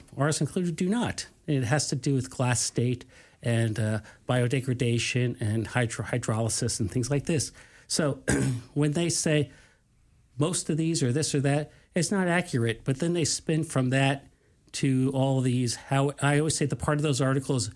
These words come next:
however, and they usually start with, "Bioplastics have a great da da da da da, compostables have a great future.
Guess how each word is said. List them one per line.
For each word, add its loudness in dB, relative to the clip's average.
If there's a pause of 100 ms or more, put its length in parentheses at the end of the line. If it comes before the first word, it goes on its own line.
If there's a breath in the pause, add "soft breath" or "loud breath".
however, -2 (160)
and 2
they 0
usually 0
start 0
with, 0 (800 loud breath)
"Bioplastics 0
have 2
a 2
great -2
da 0
da 0
da 2
da 0
da, 2
compostables 0
have 0
a 0
great -2
future. -2